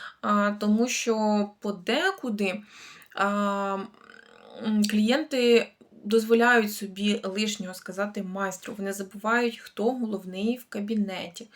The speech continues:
Звісно, що, <clears throat> що майстер повинен враховувати всі побажання клієнта, але все ж таки не давайте вашим клієнтам забувати, що у вашому кабінеті спеціаліст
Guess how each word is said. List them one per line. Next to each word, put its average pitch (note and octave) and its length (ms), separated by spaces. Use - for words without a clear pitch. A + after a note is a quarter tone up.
Звісно, G3 640
що, - 160
<clears throat> C4+ 340
що G3+ 180
майстер G3+ 460
повинен G#3 540
враховувати G3 760
всі - 300
побажання F3+ 600
клієнта, F3+ 680
але F#3+ 180
все G#3 360
ж G#3 120
таки G#3 260
не G#3+ 160
давайте G#3 480
вашим F#3+ 260
клієнтам F#3+ 480
забувати, G3 580
що - 180
у F#3 60
вашому F#3+ 520
кабінеті F#3+ 640
спеціаліст G3+ 1040